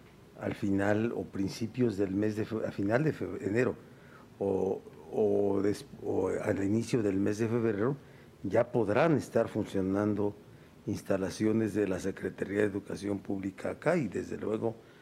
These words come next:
acá en Puebla. Y desde luego, este, el temas educativos son temas que están, tienen una planeación.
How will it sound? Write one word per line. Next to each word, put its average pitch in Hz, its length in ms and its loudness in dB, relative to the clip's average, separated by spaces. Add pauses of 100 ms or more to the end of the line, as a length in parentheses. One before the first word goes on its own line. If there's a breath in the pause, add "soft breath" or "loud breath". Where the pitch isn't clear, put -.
acá - 180 0
en 127 100 4
Puebla. - 260 -2 (580 loud breath)
Y - 40 -6
desde 95 280 0
luego, 110 420 2 (220)
este, - 460 -12 (600 loud breath)
el 95 120 -6
temas 160 300 6
educativos 135 640 2
son - 180 0
temas 127 340 2
que - 120 -6
están, 117 500 0 (520 loud breath)
tienen 113 240 2
una 123 280 2
planeación. 113 880 2